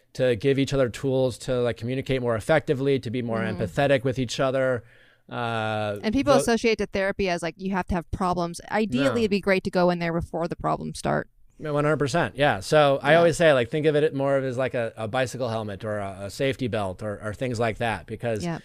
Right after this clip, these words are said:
Speaker 1: no one's gonna argue that there's a, obviously, like, wearing your safety belt or a be-, uh, you know, uh, in a car or wearing a
Speaker 2: Yeah.
Speaker 1: bicycle helmet or a motorcycle helmet is, is a smart thing to do. Uh, you know, a helmet doesn't do much after you've,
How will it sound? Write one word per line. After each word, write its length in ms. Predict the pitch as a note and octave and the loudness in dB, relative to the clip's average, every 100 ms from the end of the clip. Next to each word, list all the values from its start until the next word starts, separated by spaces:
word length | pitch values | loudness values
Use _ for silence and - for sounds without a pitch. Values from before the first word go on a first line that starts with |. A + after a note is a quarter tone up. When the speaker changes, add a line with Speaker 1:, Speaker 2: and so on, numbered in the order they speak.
| - C#3+ | -14 -4
Speaker 1:
no 160 | D3 | 0
one's 120 | D#3+ | 2
gonna 140 | D3+ D3 | 0 0
argue 340 | C3+ C#3+ C3 | 0 0 -2
that 200 | A#2 A2 | -2 -4
there's 200 | B2 A2 | -6 -6
a, 60 | A#2+ | -4
obviously, 640 | A2+ C3 B2+ - B2 G#2+ - - _ - | -4 -6 -6 -8 -10 -10 -14 -20 _ -4
like, 220 | A#2+ - - - - - - | -2 -8 -18 -20 -20 -20 -4
wearing 260 | C3+ C#3 B2+ | 0 0 -2
your 100 | A2+ | -2
safety 340 | C3+ C3 C3 | -2 -2 -2
belt 340 | A#2 A2 A2 G#2 | 0 0 -2 -2
or 200 | A2 G#2+ | -2 -2
a 40 | |
be-, 220 | G2+ B2+ | 0 -2
uh, 260 | A#2+ B2 A#2+ - _ | -2 -4 -4 -10 _
you 140 | C3 | -6
know, 260 | A2 G2+ G2 | -4 -6 -6
uh, 140 | A2+ A2+ | -6 -4
in 160 | B2 A2+ | -2 -4
a 40 | |
car 460 | - B2 A#2 A2 G#2+ | 0 2 4 4 2
or 100 | G#2+ | 0
wearing 360 | A#2 A#2 A#2 | 0 0 0
a 40 | A2 | -2
Speaker 2:
Yeah. 60 | G2+ | 0
Speaker 1:
bicycle 400 | A#2+ A2 A#2+ A2+ | 0 0 -2 -2
helmet 300 | A2+ A2+ A2 | -2 -2 -4
or 60 | |
a 60 | A2+ | -2
motorcycle 440 | B2 B2+ B2+ A#2+ | -2 0 0 -2
helmet 360 | G#2 G#2+ G#2 F#2 | -2 -4 -6 -8
is, 220 | A#2 A2 G#2+ | -8 -8 -6
is 160 | A2+ | -6
a 80 | A#2+ | -6
smart 380 | - B2+ B2 A#2+ | -4 -2 -2 -2
thing 240 | B2+ B2 | -6 -6
to 100 | A#2 | -6
do. 380 | A2+ B2+ A2+ G2+ - _ _ _ _ | -4 0 0 -2 -10 _ _ _ _
Uh, 500 | A#2 A#2 A2 G#2+ G#2 - _ _ | -2 0 0 -2 -6 -10 _ _
you 120 | - C3 | -6 -4
know, 160 | A#2 | -2
a 80 | B2 | -2
helmet 280 | C3 D3+ D3 | 0 0 0
doesn't 280 | C#3+ C#3 - _ B2+ | -2 -2 -8 _ -4
do 180 | C3 D3 | -2 2
much 320 | C#3 B2 B2+ | 2 0 -2
after 280 | A#2 - A#2 | -4 -4 -4
you've, 480 | A2+ A2+ G2 - | -4 -4 -6 -12